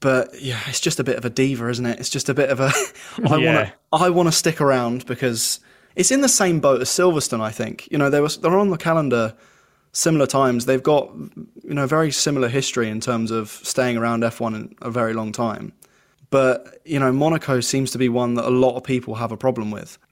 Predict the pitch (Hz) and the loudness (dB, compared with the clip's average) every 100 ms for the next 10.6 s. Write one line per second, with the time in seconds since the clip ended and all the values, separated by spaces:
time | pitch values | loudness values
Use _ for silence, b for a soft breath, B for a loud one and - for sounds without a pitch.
0 | _ _ _ 117 113 101 - 107 - 98 | _ _ _ 0 2 0 0 -4 -4 -4
1 | 104 101 113 120 127 139 135 - 127 120 | 0 0 2 0 -2 0 0 2 0 0
2 | - 113 110 110 104 b b b - 156 | -2 0 2 2 0 b b b -4 -2
3 | 143 127 139 135 123 131 123 123 123 117 | 0 2 4 4 2 2 2 2 2 0
4 | - 110 113 117 110 123 113 107 - 113 | 0 0 0 -2 -4 -2 -2 -2 -4 -6
5 | 104 104 104 110 104 98 98 B B - | -4 -4 0 2 2 -2 -8 B B -8
6 | 113 107 117 127 120 113 - 123 113 110 | -4 -4 0 0 0 -4 -2 0 0 -4
7 | - 107 98 101 - _ _ _ _ - | -2 0 0 -4 -10 _ _ _ _ -20
8 | - 131 117 113 110 135 - 110 104 139 | -2 0 2 0 0 -2 -2 -2 0 0
9 | 180 151 123 139 120 110 - 135 110 95 | 2 0 2 0 0 -2 -2 0 -2 -4
10 | 110 - - 110 104 - | -8 -8 -4 -2 -2 -4